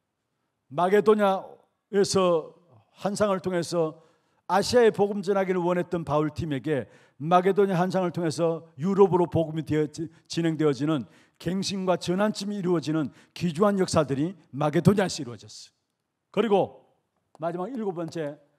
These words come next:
사도행전 십구 장 일 절, 칠 절에 보면은 갈보리산, 감난산, 마가다라포 모든 언약이 총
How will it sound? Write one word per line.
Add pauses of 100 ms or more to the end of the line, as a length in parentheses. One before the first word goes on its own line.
(160)
사도행전
십구
장 (840)
일
절,
칠
절에
보면은 (560)
갈보리산,
감난산,
마가다라포
모든
언약이 (280)
총